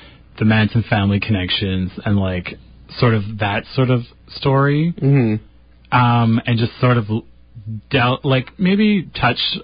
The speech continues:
Speaker 1: the Hollywood aspect, but as you have to because the Manson family is so intertwined. But I don't know, it just felt when it was,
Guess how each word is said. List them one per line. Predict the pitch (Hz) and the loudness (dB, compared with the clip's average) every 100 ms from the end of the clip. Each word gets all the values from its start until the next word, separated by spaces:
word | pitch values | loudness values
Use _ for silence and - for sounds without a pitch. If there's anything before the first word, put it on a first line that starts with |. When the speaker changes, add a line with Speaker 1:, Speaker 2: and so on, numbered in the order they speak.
| - | -12
Speaker 1:
the | 135 135 | -2 0
Hollywood | 120 127 127 127 131 135 | 2 2 2 2 0 -2
aspect, | 120 120 - 139 143 - | -2 -2 0 -2 -2 -2
but | 113 107 104 - _ | 0 0 -2 -6 _
as | 127 113 | -2 2
you | 113 | 2
have | 92 98 - | 0 -4 0
to | 127 | 0
because | 127 107 101 | 2 -2 0
the | |
Manson | 101 95 - | 0 0 0
family | 107 104 | 0 2
is | 98 - | 0 -2
so | 98 | -6
intertwined. | 101 101 - 98 101 131 - - - - - - - | -4 -6 -6 -4 0 0 -2 -16 -20 -20 -20 -20 -2
But | 143 139 - | 0 0 -2
I | 127 | 0
don't | 170 | 2
know, | 147 123 | 4 4
it | 127 | 2
just | 123 147 - | 0 -4 0
felt | 135 131 | 0 2
when | 123 | 2
it | 117 | 2
was, | 113 107 | 2 -2